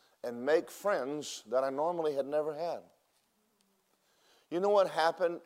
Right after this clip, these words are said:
I mean, during that time, I'm telling you, they would throw mud on my boots. They never hurt me,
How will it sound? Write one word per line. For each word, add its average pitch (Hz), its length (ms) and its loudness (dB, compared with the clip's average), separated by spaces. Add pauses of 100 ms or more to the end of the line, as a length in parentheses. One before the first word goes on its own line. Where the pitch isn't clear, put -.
(140)
I 139 60 -2
mean, 156 220 0 (300)
during 180 300 8
that 139 160 2
time, 123 340 -2
I'm 143 140 -6
telling 185 340 6
you, 123 240 -2 (400)
they 156 200 10
would 135 200 2
throw 127 220 4
mud 127 260 4
on 139 160 2
my 127 120 0
boots. 117 680 -4 (920)
They 175 140 4
never 196 460 0 (240)
hurt 120 340 -4
me, 139 280 -12